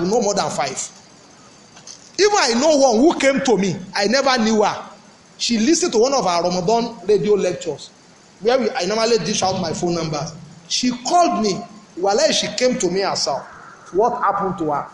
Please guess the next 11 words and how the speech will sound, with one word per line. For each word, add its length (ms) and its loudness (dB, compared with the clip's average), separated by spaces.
She 220 -2
met 300 2
that 200 2
brother 400 0
on 140 -2
Facebook. 440 -6
And 160 -4
she 120 -4
traveled 480 -2
with 160 -2
him. 320 -2